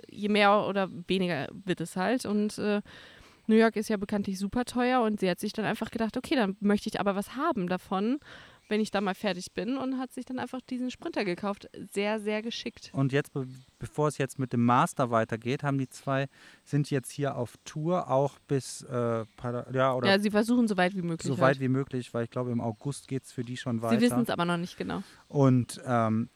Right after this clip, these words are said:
Speaker 2: auf jeden Fall ein, ein, ich sag mal, ein tiny, ähm,
Speaker 1: Haus.
Speaker 2: New York City,
Speaker 1: Ja.
Speaker 2: äh, Haus, Loft plus Overland-Wagen. Also schon ganz geil.
Speaker 1: Mit einem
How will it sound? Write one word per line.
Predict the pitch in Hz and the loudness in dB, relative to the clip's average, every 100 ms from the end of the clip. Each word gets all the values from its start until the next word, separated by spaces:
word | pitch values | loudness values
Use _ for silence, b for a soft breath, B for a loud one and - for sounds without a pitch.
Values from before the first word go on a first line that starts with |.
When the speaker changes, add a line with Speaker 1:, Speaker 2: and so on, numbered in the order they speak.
| - | -2
Speaker 2:
auf | 131 | 0
jeden | 160 175 | 2 0
Fall | - 143 - | 2 0 0
ein, | 131 127 131 - _ _ | 2 4 2 -2 _ _
ein, | 120 123 127 - | 0 2 2 0
ich | 120 | -4
sag | 160 165 | -2 2
mal, | 165 139 b b b _ | 2 0 b b b _
ein | 131 123 - _ - _ _ | 0 0 -4 _ -20 _ _
tiny, | - 165 208 220 220 226 - _ _ _ - | 0 4 6 6 8 4 2 _ _ _ -4
ähm, | 143 143 143 143 139 139 - - - - - | 0 2 2 2 0 -2 -4 -14 -20 -10 2
Speaker 1:
Haus. | 147 | 6
Speaker 2:
New | 196 | 8
York | 190 175 - | 8 8 4
City, | - - 185 190 196 196 - _ | -2 2 4 4 2 0 -8 _
Speaker 1:
Ja. | 240 233 - _ _ _ | -2 -2 -4 _ _ _
Speaker 2:
äh, | 170 165 160 156 - - - | 4 6 6 4 -2 -10 4
Haus, | 156 170 196 - | 4 6 2 -2
Loft | 151 143 175 233 - _ - _ _ b b b _ _ | 0 6 6 4 -8 _ -20 _ _ b b b _ _
plus | - 185 196 | 4 4 4
Overland-Wagen. | 180 175 151 123 117 107 120 110 107 120 | 2 6 6 6 4 0 0 2 0 2
Also | 131 | 2
schon | 120 160 | 2 -2
ganz | 147 - | -2 -2
geil. | - 95 - | -4 -4 4
Speaker 1:
Mit | 254 - | 4 4
einem | 214 226 226 226 | 2 4 4 2